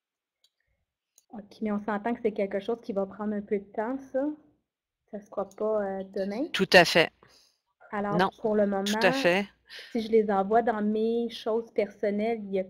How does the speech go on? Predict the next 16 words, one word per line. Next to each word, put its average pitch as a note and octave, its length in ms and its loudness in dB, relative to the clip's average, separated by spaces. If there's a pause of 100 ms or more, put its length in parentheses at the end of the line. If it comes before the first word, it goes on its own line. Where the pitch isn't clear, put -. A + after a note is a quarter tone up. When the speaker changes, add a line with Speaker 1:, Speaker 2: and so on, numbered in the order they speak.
Speaker 1:
comme F#3+ 220 -6
pas - 180 -4
de F#3 160 -8
danger ? G3 540 -6 (1400)
Question. - 380 -10 (3250)
Speaker 2:
Euh, D#3+ 280 8
il E3 60 8
y E3 40 10
a E3 60 6
quelqu'un F3 320 4
qui G#3+ 160 2
dit, « A3 400 2 (100)
Demande F#3 340 6
à G3 80 6
Dominique, E3+ 460 2
Julie. » E3 460 -4